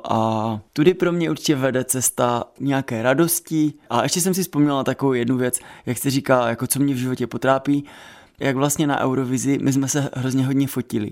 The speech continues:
s fanouškama, se všema, prostě tam to bylo desítky rozhovorů,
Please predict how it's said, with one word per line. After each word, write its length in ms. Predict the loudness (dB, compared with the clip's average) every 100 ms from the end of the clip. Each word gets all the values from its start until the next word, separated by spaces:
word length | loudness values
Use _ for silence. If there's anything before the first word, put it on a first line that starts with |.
| -8
s 80 | -6
fanouškama, 920 | -2 -2 -2 -4 -4 -2 -2 -4 -6 -16 _ _ -6
se 200 | -4 -2
všema, 360 | -4 -2 -2
prostě 360 | -4 -8 -8 -4
tam 200 | -2 0
to 120 | 0
bylo 240 | -2 -2 -4 -12 -20 -20 -20 _
desítky 480 | 0 2 0 0 2
rozhovorů, 680 | 2 0 0 0 2 0